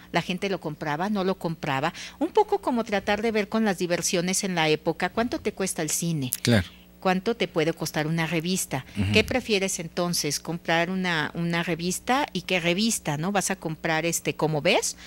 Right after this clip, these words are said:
Speaker 1: ¿O, o mejor te lo gastas en un taco?
Speaker 2: <laughs>
Speaker 1: Entonces, e-, ese tipo de decisiones de cómo utilizar el dinero, medio real te costaba un lugar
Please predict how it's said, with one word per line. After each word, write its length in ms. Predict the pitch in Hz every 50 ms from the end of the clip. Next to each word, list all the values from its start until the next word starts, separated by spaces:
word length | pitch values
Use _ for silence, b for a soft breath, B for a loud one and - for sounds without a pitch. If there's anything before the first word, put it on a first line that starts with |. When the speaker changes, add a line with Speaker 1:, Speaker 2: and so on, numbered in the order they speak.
| B B B B B B B
Speaker 1:
¿O, 440 | - 175 170 165 165 160 165 160 -
o 100 | 170 170
mejor 380 | 175 170 160 - - 185 170 175
te 160 | - - 185
lo 120 | 185 165
gastas 380 | 151 156 151 - - 165 - -
en 120 | 165 156 156
un 120 | 156 156
taco? 440 | - - 147 135 - - - 139 - - B B B B B B B B
Speaker 2:
<laughs> 480 | 180 - - - 131 - - - 104
Speaker 1:
Entonces, 600 | - 165 151 - 185 180 185 - 233 233 226 - -
e-, 140 | - 226 233 -
ese 200 | 269 277 392 381
tipo 340 | - 330 302 - - 294 285
de 100 | 269 214
decisiones 720 | 190 185 - - 180 - - - 202 185 185 190 208 202
de 100 | 196 180
cómo 260 | - - 185 185 185 196
utilizar 480 | 190 - 202 170 165 - - 160 160
el 80 | 180 175
dinero, 420 | 190 180 180 165 160 160 165 175 B B B B B B B
medio 340 | 226 262 359 392 440 427 370
real 260 | 320 349 311 311 311
te 140 | - 320 311
costaba 640 | - - 220 - - - 226 214 202 220 233 240 B B B B B B - -
un 260 | 240 240 254 262 269
lugar 520 | 277 262 240 214 240 233 233 240 240 -